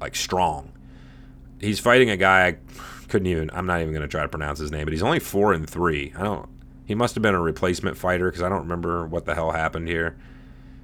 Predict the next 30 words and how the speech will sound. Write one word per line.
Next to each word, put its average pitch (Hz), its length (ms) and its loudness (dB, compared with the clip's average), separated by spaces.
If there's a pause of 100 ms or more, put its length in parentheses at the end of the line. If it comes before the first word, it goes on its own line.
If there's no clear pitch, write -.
(200)
Uh, 80 420 0
Ode 101 300 2
should 90 140 -6
get 90 100 2
it 78 120 -2
done. 73 360 -4 (180)
I 90 60 -2
don't 92 120 0
know 92 100 2
if 87 100 0
he's 87 140 -2
favorited 90 440 0
yet. 87 260 0
I 87 120 2
haven't 101 180 0
looked 95 220 4
at 80 80 -2
the 80 140 -4
odds 80 300 2
for 80 120 -4
the 76 100 -4
week 80 300 -2
yet. 73 280 -2
I've 76 100 -10
just 82 180 -4
kinda 82 160 -2
looked 80 260 -2
over 78 160 -2
the 76 80 -8
fights. 73 560 -8